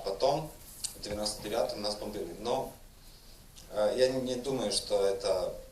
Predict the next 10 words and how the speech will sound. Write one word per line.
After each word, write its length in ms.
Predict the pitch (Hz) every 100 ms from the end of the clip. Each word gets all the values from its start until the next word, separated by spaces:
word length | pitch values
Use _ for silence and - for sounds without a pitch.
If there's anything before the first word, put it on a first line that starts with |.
| -
я 120 | 135
бы 60 | 131
не 120 | 120
хотел 280 | 123 131 101
эти 200 | 98 95
впечатления 600 | - - - 127 123 110
сейчас 300 | - 120 -
делить 240 | - 120
с 60 | -
другими. 320 | - - -